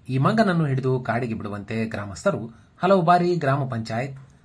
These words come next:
ಅರಣ್ಯ ಅಧಿಕಾರಿಗಳಿಗೆ ಮನವಿ ಮಾಡಿದ್ದಾರೆ. ಆದರೆ ಯಾವುದೇ ಪ್ರಯೋಜನವಾಗಿಲ್ಲ.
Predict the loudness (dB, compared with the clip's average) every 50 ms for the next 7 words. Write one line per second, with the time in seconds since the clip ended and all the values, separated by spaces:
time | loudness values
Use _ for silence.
0 | _ 0 0 2 2 2 0 -2 -2 -4 -6 -6 -6 -6 -6 -6 -6 -4 -6 -6
1 | -8 -8 -8 -6 -4 -4 -2 -4 -4 -6 -8 -10 -12 -10 -10 -8 -8 -8 -8 -10
2 | -12 -14 _ _ _ _ _ -6 2 6 6 6 6 6 2 0 -2 0 0 0
3 | 0 0 -2 -4 -6 -8 -10 -8 -6 -6 -6 -6 -8 -12 -12 -14 -14 -12 -10 -8
4 | -6 -6 -8 -8 -10